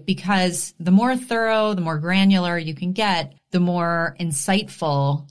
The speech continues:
this is going to be for you. So once you have all of those points written down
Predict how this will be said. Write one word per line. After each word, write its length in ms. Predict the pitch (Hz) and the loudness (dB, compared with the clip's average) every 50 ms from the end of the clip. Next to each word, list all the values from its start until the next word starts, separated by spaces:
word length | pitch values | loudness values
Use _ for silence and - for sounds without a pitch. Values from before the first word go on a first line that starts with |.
| _ - | _ -6
this 260 | 165 170 160 143 - | -4 -4 -4 -4 -4
is 140 | - 151 - | -6 -8 -6
going 260 | - 151 139 143 147 | -4 -2 -2 -2 -2
to 100 | 139 143 | -2 -2
be 220 | 139 156 151 151 | -2 -2 -2 -2
for 180 | 151 - - 143 | -4 -4 -8 -8
you. 200 | 139 131 - - - - _ - | -6 -6 -8 -10 -16 -20 _ -14
So 560 | - - 247 226 208 208 202 196 196 - _ _ _ - | -8 -2 0 0 2 2 0 0 -2 -6 _ _ _ -4
once 420 | 185 208 240 269 349 381 - - | -2 0 0 0 -2 -4 -6 -6
you 140 | 349 392 370 | -6 -6 -6
have 580 | 269 240 269 233 214 208 208 208 196 202 - - _ _ _ - - | -4 -4 -2 0 0 0 0 0 -2 -4 -6 -14 _ _ _ -6 -4
all 320 | 160 170 185 220 247 262 | -2 0 0 0 0 0
of 140 | 262 254 220 | -2 -2 -2
those 240 | 233 233 226 202 - | -2 -2 -2 -4 -6
points 420 | - 220 208 196 196 196 196 - | -4 0 2 4 4 4 2 0
written 280 | 190 190 - 196 185 160 | -2 -2 0 0 0 0
down 560 | 165 135 135 - - 143 165 180 196 - | 0 0 -2 -2 -2 -4 -4 -4 -6 -12